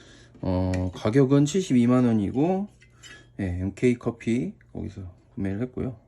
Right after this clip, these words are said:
어, 이게 상당히 박스크린인데 엄청 두껍고 단단하네요. 그리고 포터필터는 뭐 가벼워요. 가볍고 뭐 그냥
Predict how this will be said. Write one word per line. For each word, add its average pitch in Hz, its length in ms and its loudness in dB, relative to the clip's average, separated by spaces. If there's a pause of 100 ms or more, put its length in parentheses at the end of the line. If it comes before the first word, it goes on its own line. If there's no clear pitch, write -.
(140)
어, 98 340 -6
이게 98 160 -6
상당히 156 640 -4 (680)
박스크린인데 139 800 -4
엄청 113 420 -4
두껍고 - 760 -8
단단하네요. 98 840 -4
그리고 - 340 -10 (1300)
포터필터는 185 960 2
뭐 123 500 4 (840)
가벼워요. 147 560 0 (180)
가볍고 113 480 -6 (1120)
뭐 98 260 -6
그냥 98 580 -2